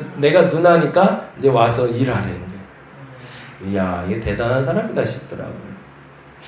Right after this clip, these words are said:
이게 또 하나의 좋은 사람을 좀 만났구나라는 생각을 들었습니다. 낯선 사람인데 그 관리실 갈 땐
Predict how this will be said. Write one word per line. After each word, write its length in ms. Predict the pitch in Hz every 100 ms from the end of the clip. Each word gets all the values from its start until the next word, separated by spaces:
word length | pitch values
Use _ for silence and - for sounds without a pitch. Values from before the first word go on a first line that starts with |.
| - -
이게 160 | - 170
또 100 | 190
하나의 360 | 196 202 190
좋은 340 | 190 147 151 151
사람을 340 | 147 135 135
좀 160 | 135 139
만났구나라는 800 | 117 120 117 113 120 113 110 104
생각을 500 | 107 98 98 110 113
들었습니다. 580 | 120 117 - - - - - - -
낯선 380 | - 98 - 196
사람인데 680 | 190 185 170 160 185 180 - - - -
그 120 | 180
관리실 520 | 180 123 143 151 160 143
갈 180 | 127
땐 260 | 123 127 -